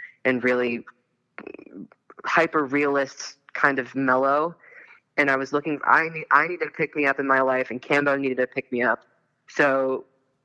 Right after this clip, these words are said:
we just, we wrote Arms, and, and it's, it's really just that, that feeling of, of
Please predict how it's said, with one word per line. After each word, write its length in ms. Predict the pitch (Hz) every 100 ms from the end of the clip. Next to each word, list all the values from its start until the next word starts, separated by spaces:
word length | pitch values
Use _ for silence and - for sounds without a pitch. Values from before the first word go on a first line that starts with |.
| -
we 240 | 139 143
just, 240 | 147 139 -
we 140 | 135 131
wrote 240 | 135 143
Arms, 400 | 143 151 127 123
and, 340 | 123 123 120 -
and 420 | 123 123 123 120 _ _ _ _
it's, 420 | - 135 - - - _ _ _ -
it's 260 | - 135 135
really 300 | 143 139 127
just 360 | 139 131 -
that, 340 | 131 123 110 - _ _ _ _ -
that 180 | 147
feeling 500 | - - 143 135 131
of, 160 | 123 120 - - - - - _ _ 127
of 240 | 127 117